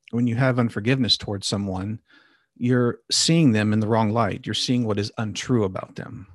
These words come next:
When you see what is true about someone and have true vision, um, th-, this is the way to see someone, and it's the way you'll see yourself.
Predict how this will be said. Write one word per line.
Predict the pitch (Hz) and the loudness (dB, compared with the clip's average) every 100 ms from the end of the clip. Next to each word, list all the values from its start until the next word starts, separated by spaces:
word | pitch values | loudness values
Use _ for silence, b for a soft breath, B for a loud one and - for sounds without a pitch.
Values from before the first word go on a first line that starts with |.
| - | -10
When | 113 | -8
you | 113 | -6
see | - 143 131 | -4 -2 0
what | 123 | 0
is | 107 - | -2 -8
true | - - 156 160 | -10 -4 0 4
about | 110 104 - | 2 0 -4
someone | - 101 98 101 | -6 -6 -6 -4
and | 104 98 | -6 -4
have | 107 - | -6 -6
true | - 139 117 | -2 0 0
vision, | 110 127 110 92 87 104 b b b b b b b - | 0 0 0 -4 -6 -12 b b b b b b b -14
um, | 104 101 92 101 98 _ _ _ _ _ _ - 123 | -10 -8 -8 -8 -10 _ _ _ _ _ _ -10 -4
th-, | 113 - | -4 -4
this | 107 98 | -4 -4
is | 110 98 | -4 -4
the | 110 | -4
way | 104 | -4
to | 95 | -6
see | - 104 | -6 -6
someone, | - 95 98 104 | -6 -8 -8 -8
and | 104 | -8
it's | - | -6
the | 113 | -4
way | 101 98 | -4 -4
you'll | 95 | -6
see | - - | -8 -6
yourself. | 92 90 - 107 82 - - | -6 -8 -8 -8 -8 -12 -18